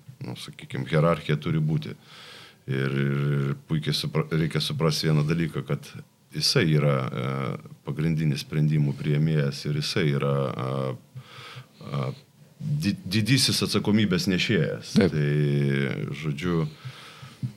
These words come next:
Speaker 1: ta-, tavo yra, ta prasme, tavo kaip asistento, e, darbas yra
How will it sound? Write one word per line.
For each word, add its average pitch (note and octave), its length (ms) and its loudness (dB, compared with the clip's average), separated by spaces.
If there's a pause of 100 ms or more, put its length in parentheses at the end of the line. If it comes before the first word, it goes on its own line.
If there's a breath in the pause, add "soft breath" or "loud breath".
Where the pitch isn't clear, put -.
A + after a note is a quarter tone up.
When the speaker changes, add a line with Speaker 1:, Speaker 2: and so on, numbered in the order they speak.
(1000)
Speaker 1:
ta-, A2 280 4
tavo A#2 400 4
yra, A2+ 400 6
ta G2+ 180 2
prasme, G2+ 340 2
tavo G#2+ 300 4
kaip F#2+ 260 0
asistento, G2+ 640 2 (260)
e, F2 200 -2 (460)
darbas A#2+ 500 4
yra B2+ 260 6